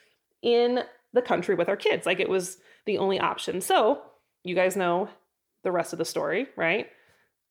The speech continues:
Fast forward eleven, twelve years, here we are out in the middle of Wyoming, sixty-seven acres, more farm animals than I can count, and three very wild, dirt-covered prairie children. So I guess we made it,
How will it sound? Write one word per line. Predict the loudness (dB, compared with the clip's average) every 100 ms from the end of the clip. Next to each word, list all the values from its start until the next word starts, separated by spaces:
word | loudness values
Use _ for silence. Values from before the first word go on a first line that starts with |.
| _ _
Fast | 2 2 2
forward | 0 2 0 -2 -12 _ _ _ _ _ _ _ -2
eleven, | 2 2 2
twelve | 0 -2
years, | 0 0 -2
here | 0 0
we | 4
are | 4 2 0 -8 _ _ _ _ _
out | -4 -2
in | 0
the |
middle | 0 2 2
of | 0 -4
Wyoming, | 0 2 2 0 -2
sixty-seven | -4 -8 -6 -2 0 2
acres, | 0 0 0 0 -2 -12 _ _ _ _ _
more | 2 4 4
farm | 2 2
animals | 2 2 0 0
than | 0
I | 0
can | -2 -4
count, | -6 -4 -4 -2 -2
and | -4
three | -4 -4 -2 0 -2 -4 -8
very | 2 4 4 2
wild, | 2 4 4 4 2 -2 -2
dirt-covered | 0 0 -2 -2 0 -2 -4 -10
prairie | -4 -2 -2
children. | -4 -8 -6 -8 -6
So | 2 4 2 -2 _ _ _ _ _ _ _ _
I | -2
guess | -2 0
we | -2
made | 0 0
it, | -2 -6